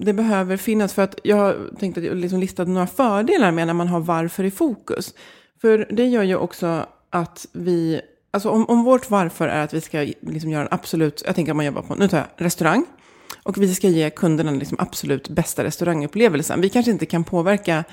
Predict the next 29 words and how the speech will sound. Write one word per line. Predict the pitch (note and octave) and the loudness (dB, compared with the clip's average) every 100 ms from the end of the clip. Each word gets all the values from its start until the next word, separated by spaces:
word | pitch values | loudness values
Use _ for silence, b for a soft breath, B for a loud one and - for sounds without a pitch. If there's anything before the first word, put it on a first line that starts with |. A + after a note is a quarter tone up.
| B B B B - | B B B B 0
just | F3+ - | 0 2
då | G3 G3+ G3 C#4+ - | 2 4 4 4 2
vilka | F#3+ G3 D#3+ | 0 2 4
råvaror | E3+ D#3 G#3+ A3 D3 | 4 4 4 4 2
det | A#2+ | 0
var | D3 D#3 | -2 -4
som | D#3+ | -6
kom | - E3 | -2 0
in | D3 | 2
i | G3 | 0
köket, | D#4 A3 - - - F#3+ | 2 2 0 -6 -4 0
men | F3+ E3+ D3+ | 4 4 2
om | G3 | 4
jag | G3+ G3 | 4 2
till | |
exempel | D#3+ D3+ | -4 -2
jobbar | D3+ C#3 C#3+ | -2 -2 -4
som | - D#3 | -4 -4
servitris, | E3 D#3 F3 - - - | -2 -2 0 0 0 0
då | G3 | 0
tänker | G3 E3+ D#3+ | 2 0 0
jag | |
att, | D#3+ | -2
ja, | F#3+ | 0
men | G3+ | 2
de, | G#3 - | 2 0
de | A3 | -2
ska | F3+ | -2
komma | - G3 | -2 -2